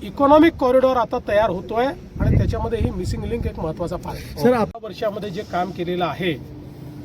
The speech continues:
Speaker 1: हे अतुलनीय अशा प्रकारचं काम आहे. अनेक इंजिनिअरिंग मॉडेल्स आपण तयार केले आहेत. ज्यावेळी ही कामं आम्ही करणार आहोत असं मी आणि शिंदेसाहेब सांगायचो, त्यावेळी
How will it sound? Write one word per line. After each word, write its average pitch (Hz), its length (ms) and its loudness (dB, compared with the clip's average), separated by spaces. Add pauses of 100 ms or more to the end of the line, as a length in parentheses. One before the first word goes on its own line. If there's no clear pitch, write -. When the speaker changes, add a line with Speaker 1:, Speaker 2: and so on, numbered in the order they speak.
Speaker 1:
हे - 60 0
अतुलनीय 302 720 6
अशा 262 220 0
प्रकारचं 214 500 -2
काम 180 280 -2
आहे. - 400 -6 (680)
अनेक 233 360 4
इंजिनिअरिंग 233 380 -2
मॉडेल्स 214 300 -4
आपण 208 280 -6
तयार 190 180 -2
केले 196 260 -4
आहेत. 214 120 2 (680)
ज्यावेळी 254 460 6 (840)
ही 269 280 0
कामं 220 520 2
आम्ही 208 200 -2
करणार 226 380 6
आहोत 220 200 8 (500)
असं 220 240 0
मी 220 220 -2
आणि 233 220 6
शिंदेसाहेब 214 540 -2
सांगायचो, 185 640 0 (600)
त्यावेळी 220 260 0